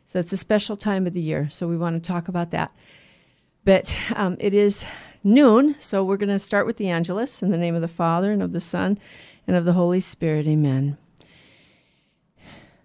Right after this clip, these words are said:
The angel of the Lord declared unto Mary, and she conceived by the Holy Spirit.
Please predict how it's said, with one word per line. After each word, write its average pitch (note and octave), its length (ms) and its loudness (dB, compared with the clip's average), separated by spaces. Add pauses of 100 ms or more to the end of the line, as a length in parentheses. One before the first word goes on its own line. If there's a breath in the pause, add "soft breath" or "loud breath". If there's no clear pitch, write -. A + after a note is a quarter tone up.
The G#3+ 120 4
angel B3+ 360 6
of A#3 100 4
the G#3+ 100 4
Lord F#3+ 300 2
declared F3 400 0
unto D#3+ 260 0
Mary, D3 520 0
and D#3 120 0
she - 200 -6
conceived F3+ 580 -2
by D#3+ 240 -2
the D#3+ 120 -4
Holy C#3+ 280 -6
Spirit. C3+ 600 -6